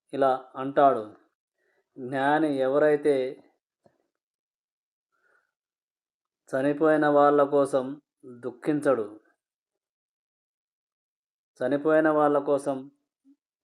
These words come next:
దుఃఖించడు, వాడే జ్ఞాని. బ్రతికున్న వాళ్ళ కోసం బాధపడడు, అతనే జ్ఞాని. ఎందుకంటే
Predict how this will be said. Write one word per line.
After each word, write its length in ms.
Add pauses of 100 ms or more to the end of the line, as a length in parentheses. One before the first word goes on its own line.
(500)
దుఃఖించడు, 840 (360)
వాడే 560
జ్ఞాని. 500 (800)
బ్రతికున్న 460
వాళ్ళ 340
కోసం 600 (120)
బాధపడడు, 840 (160)
అతనే 460
జ్ఞాని. 680 (840)
ఎందుకంటే 800